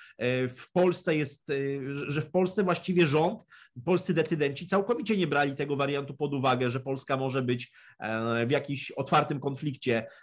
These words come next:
e, z Białorusią czy z Rosją, bo w Polsce nie istnieje system obrony powietrznej, nie istnieje system obrony cywilnej. W związku z tym, e, rozumiem, że polscy decydenci w ogóle nie brali tego wariantu pod uwagę, no chyba że mamy tak rozwiniętą agenturę, która po prostu zniszczyła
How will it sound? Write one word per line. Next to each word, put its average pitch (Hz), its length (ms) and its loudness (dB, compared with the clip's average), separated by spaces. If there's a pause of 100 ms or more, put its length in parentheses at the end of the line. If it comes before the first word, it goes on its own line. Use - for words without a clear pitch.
e, 110 200 0
z 113 140 -8
Białorusią 131 560 2
czy 127 160 -4
z 120 40 -2
Rosją, 131 440 -2
bo 262 300 -2
w - 60 -20
Polsce 233 340 0
nie 254 120 -2
istnieje 220 300 0
system 160 340 -2
obrony 143 280 2
powietrznej, 139 500 -4
nie 143 80 -6
istnieje 131 420 -2 (200)
system 143 340 2
obrony 139 360 8
cywilnej. 127 500 4
W 135 40 -2
związku 147 280 -4
z - 80 -16
tym, 143 160 2
e, - 460 -10 (260)
rozumiem, 151 460 4
że 156 80 0
polscy 156 300 -2
decydenci 151 420 0
w 170 60 4
ogóle 175 240 6
nie 131 100 2
brali 120 260 2
tego 127 180 -2
wariantu 120 340 -2
pod 135 180 -2
uwagę, 120 280 2
no 180 80 0
chyba 175 220 0
że 165 120 -2
mamy 156 220 0
tak 151 280 -2 (200)
rozwiniętą 143 640 -4
agenturę, 139 520 0
która 147 220 -4
po 147 100 -8
prostu 135 280 -6
zniszczyła 139 840 2